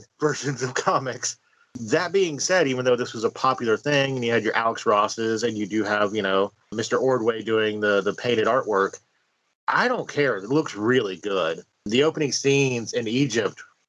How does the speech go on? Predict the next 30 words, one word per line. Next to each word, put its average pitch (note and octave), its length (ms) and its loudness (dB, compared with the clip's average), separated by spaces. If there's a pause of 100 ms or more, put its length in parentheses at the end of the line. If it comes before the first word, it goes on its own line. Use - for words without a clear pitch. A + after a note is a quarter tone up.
(100)
God, E3+ 340 2
they A#2 80 -8
almost E3 240 -2
look C3 160 -2
photorealistic. B2+ 1040 0
It, A#2 100 -4
it, A#2+ 340 0
it's, B2+ 220 2
it's A#2+ 160 4
so C#3 520 2
insane B2+ 580 0
the G#2+ 100 2
amount A2 240 2
of F2+ 100 0
detail A2+ 400 2
this, F#2+ 260 0
this G#2 180 0
guy G2+ 220 2
can F#2+ 200 -10
do. F#2 360 2 (200)
Not E3 220 2
only F3 180 -2
that, D3+ 280 0
but C3+ 80 -2
he C#3 80 0
has C3 140 2
a A#2 60 0
good A#2 300 0
balance B2 500 0
because A#2 680 -2